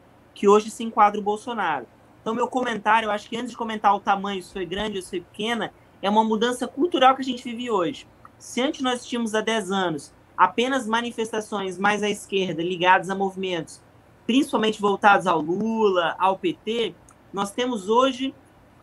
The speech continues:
o outro lado da mesma moeda, que é uma manifestação muito desprovida de pautas políticas relacionadas a mudanças de conjuntura, de reformas,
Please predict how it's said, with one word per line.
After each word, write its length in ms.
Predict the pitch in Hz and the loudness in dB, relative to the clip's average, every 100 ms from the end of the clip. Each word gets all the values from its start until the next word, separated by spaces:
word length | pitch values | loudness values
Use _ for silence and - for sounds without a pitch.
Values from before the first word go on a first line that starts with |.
| - | -2
o 60 | |
outro 340 | 226 311 - 262 | 2 2 2 2
lado 380 | 220 240 277 240 | 6 6 4 -2
da 120 | 240 | -6
mesma 460 | 226 269 320 302 | -6 -8 -8 -8
moeda, 540 | 285 294 190 160 135 117 _ _ _ | -8 -6 -4 -4 -8 -16 _ _ _
que 60 | - | -10
é 40 | |
uma 100 | 226 | -6
manifestação 760 | 226 233 226 233 233 220 220 185 | -4 -6 -6 -8 -8 -6 -4 -2
muito 320 | 190 277 285 | -4 -6 -6
desprovida 1040 | 208 262 - 269 247 175 190 202 160 143 - _ - | -6 -8 0 4 4 2 0 0 2 0 -2 _ -12
de 220 | 170 208 | -4 -2
pautas 680 | - 214 180 165 151 - - _ | 6 6 6 0 -6 -8 -16 _
políticas 1080 | 247 202 208 226 - - 220 220 214 - - _ _ - | -2 0 2 0 -4 -4 -4 -2 -4 -4 -14 _ _ -2
relacionadas 600 | 196 190 208 190 185 160 | 2 2 0 0 0 2
a 240 | 185 170 - - | 2 2 0 -8
mudanças 920 | 185 175 220 240 214 - 180 147 - _ _ | -4 -2 0 0 -4 -2 -2 -2 -8 _ _
de 100 | 170 | -12
conjuntura, 960 | 190 208 185 175 165 - 220 226 220 190 | -2 0 0 -2 -4 -6 -2 0 2 2
de 140 | 180 | 0
reformas, 680 | 202 196 190 202 240 233 - | -4 -2 6 6 6 0 -6